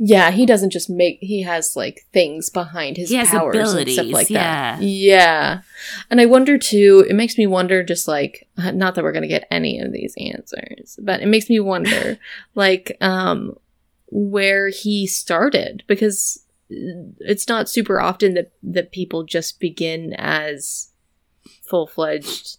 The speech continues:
Speaker 1: demons or evil entities in shows. Usually they're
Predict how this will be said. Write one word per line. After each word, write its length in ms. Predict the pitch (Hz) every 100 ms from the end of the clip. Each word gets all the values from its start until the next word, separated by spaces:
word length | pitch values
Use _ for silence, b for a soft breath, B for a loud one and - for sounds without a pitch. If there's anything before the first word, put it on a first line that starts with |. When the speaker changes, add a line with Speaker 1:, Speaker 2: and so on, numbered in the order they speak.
| _ _ _ _ - 165
Speaker 1:
demons 600 | 175 160 156 156 160 160
or 280 | 156 160 165 -
evil 640 | 170 170 170 156 156 151 -
entities 680 | 175 180 180 180 165 160 -
in 240 | 175 165
shows. 400 | - 170 156 165
Usually 300 | 156 170 160
they're 320 | 156 156 160